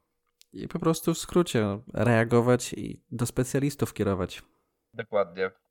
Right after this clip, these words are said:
Speaker 2: No, tak jak już tutaj Krystian wspomniał, też zapraszamy na, na nasze socjale, na, na stronę, na fanpage Insektarium Garot,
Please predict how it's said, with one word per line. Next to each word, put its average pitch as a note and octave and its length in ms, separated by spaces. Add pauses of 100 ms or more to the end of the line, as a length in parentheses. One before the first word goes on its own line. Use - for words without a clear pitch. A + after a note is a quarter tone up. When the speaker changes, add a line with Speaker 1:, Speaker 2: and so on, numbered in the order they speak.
(140)
Speaker 2:
No, E3+ 200 (240)
tak D#3+ 180
jak C#3+ 200
już C3 220
tutaj A#2+ 300
Krystian A#2+ 360
wspomniał, A2+ 440
też - 320 (300)
zapraszamy A2 600
na, G2 280 (420)
na G#2+ 120
nasze A2+ 360
socjale, G#2+ 840 (100)
na, F#2+ 540 (160)
na G2 380
stronę, G2+ 680
na G#2 120
fanpage G2 540
Insektarium G#2+ 580
Garot, A#2 420